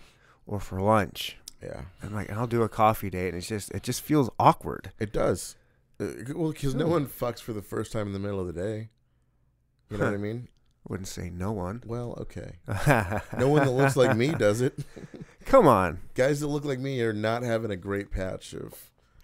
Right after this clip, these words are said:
Speaker 1: <laughs>
Speaker 2: fucking chicks in the middle of the day.
Speaker 1: <laughs> I don't really.
Speaker 2: For the first time.
Speaker 1: I'm just kidding. It's gross. I have to have the lights off.
Speaker 2: Yeah, it's gotta be dark.
Speaker 1: <laughs>
Speaker 2: My, my room in Denver
Speaker 1: I like a
Speaker 2: is
Speaker 1: couple candles.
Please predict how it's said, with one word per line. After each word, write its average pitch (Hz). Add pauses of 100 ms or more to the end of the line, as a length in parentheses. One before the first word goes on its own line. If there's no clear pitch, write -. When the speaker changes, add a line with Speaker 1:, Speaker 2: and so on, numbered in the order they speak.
(200)
Speaker 1:
<laughs> 165
Speaker 2:
fucking 98
chicks 92
in 98
the 92
middle 98
of 90
the 90
day. 87 (200)
Speaker 1:
<laughs> -
I 107
don't 98
really. 90
Speaker 2:
For 101
the 95
first -
time. -
Speaker 1:
I'm 117
just 101
kidding. 98
It's -
gross. 101
I 101
have 104
to 107
have 98
the 95
lights 98
off. 78
Speaker 2:
Yeah, 139
it's -
gotta 135
be 135
dark. 143 (280)
Speaker 1:
<laughs> 147 (260)
Speaker 2:
My, 117 (160)
my 113
room 120
in 101
Denver 101 (300)
Speaker 1:
I 127
like 117
a 117
Speaker 2:
is -
Speaker 1:
couple 104
candles. 85